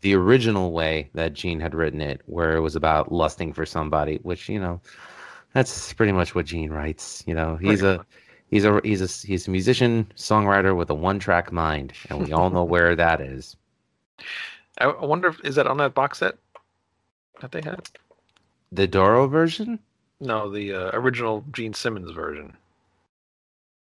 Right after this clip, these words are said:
Speaker 1: Oh, I don't know. You'd have to ask Ralph that. He actually
Speaker 2: I,
Speaker 1: got hi-,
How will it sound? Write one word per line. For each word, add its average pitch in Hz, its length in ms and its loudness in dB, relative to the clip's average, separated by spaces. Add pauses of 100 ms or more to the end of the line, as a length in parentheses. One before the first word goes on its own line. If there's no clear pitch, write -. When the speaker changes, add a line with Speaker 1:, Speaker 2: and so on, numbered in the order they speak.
(380)
Speaker 1:
Oh, 95 420 2
I 98 160 2
don't 101 220 -4
know. 95 180 -4
You'd 98 200 -6
have 131 140 0
to 117 60 -2
ask 95 200 -4
Ralph 85 340 -2
that. 80 220 -2
He 98 140 -4
actually 113 340 2
Speaker 2:
I, 143 40 0
Speaker 1:
got 95 240 -2
hi-, 95 120 -8